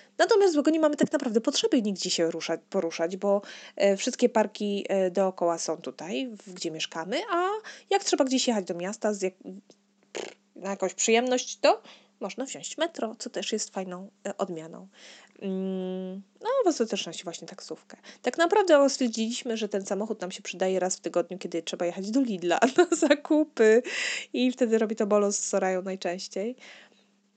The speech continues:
No więc co? Stwierdziliśmy, że to bez sensu, że kupiliśmy samochód, który tak naprawdę używany jest raz w tygodniu. Nie? No jest. No ale dobra, mamy już go. Co mamy zrobić? Mm, nawet stwierdziliśmy, że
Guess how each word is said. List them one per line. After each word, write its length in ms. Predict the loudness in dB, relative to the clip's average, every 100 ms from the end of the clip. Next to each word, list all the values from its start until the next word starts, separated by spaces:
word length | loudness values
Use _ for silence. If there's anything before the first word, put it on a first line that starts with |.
| _ -8
No 160 | -6
więc 300 | -4 -6 -6
co? 180 | -10 -12 -14 -14
Stwierdziliśmy, 520 | -8 -6 -6 -4 -4
że 100 | -4
to 100 | -2
bez 180 | -2 0
sensu, 400 | 0 2 0 0
że 140 | -2
kupiliśmy 540 | -4 -4 2 4 4
samochód, 680 | 6 6 8 6 6 2 2
który 480 | -4 2 4 6 2 -2 -10 -2
tak 180 | 0
naprawdę 360 | 0 0 0 2
używany 480 | 2 0 -4 -4 -6
jest 200 | -8 -8
raz 180 | -8 -10
w 60 | -10
tygodniu. 460 | -10 -10 -12 -16 -18 _ _ _ _ -16
Nie? 240 | -12 -12 -14 _ _ _ _ _ -10
No 100 | -8
jest. 560 | -6 -8 -10 -16 -20 _ _ _ -20 -20 -2
No 80 | 6
ale 100 | 8
dobra, 340 | 10 10 8 6
mamy 420 | 4 2 2 2
już 140 | 2
go. 220 | 0 0
Co 160 | 2 4
mamy 260 | 4 4 6
zrobić? 600 | 8 8 8 -2 -4 -8 -18 -20 _ _ _ _ _
Mm, 540 | -10 -10 -10 -12 -14 -18 -4
nawet 260 | 0 0 -2
stwierdziliśmy, 640 | 0 2 2 -4 -4 -2
że 340 | 0 2 0